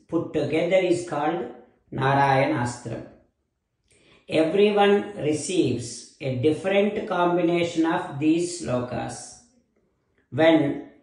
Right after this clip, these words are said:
everyone reads to their Narayanastram daily,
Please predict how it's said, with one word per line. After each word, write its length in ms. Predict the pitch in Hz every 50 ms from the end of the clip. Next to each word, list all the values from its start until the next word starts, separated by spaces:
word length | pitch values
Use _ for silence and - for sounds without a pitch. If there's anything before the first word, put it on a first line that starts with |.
| _ _ -
everyone 840 | - 135 - - 147 156 185 190 202 202 196 190 196 190 190 175 139
reads 880 | 135 151 165 170 185 196 185 156 131 123 - - - - - - _ _ _ _ _ _ _ _ _
to 140 | - 165 165 143 131
their 380 | 151 156 160 170 175 175 170
Narayanastram 1300 | 165 160 156 151 156 156 160 160 165 165 160 156 156 151 151 147 143 - - 139 139 139 139 131 120 113
daily, 760 | 120 120 123 135 156 180 170 147 127 - - - - -